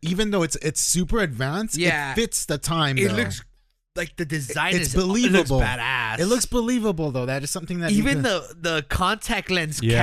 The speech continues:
Speaker 2: cameras, you know, like, the stuff that he uses, you know, like,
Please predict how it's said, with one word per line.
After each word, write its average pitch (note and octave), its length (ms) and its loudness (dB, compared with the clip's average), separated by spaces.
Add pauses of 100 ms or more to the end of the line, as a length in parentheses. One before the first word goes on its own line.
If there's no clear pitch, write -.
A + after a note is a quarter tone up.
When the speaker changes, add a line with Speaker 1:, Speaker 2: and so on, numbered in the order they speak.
Speaker 2:
cameras, G#3+ 800 0 (400)
you D#3+ 140 0
know, G3+ 260 2
like, E3 280 0
the D#3 80 -4
stuff F3 320 -4
that E3 160 -4
he F3 80 -6
uses, E3 640 -2
you D#3 100 -4
know, D#3+ 280 -6
like, C3 320 -10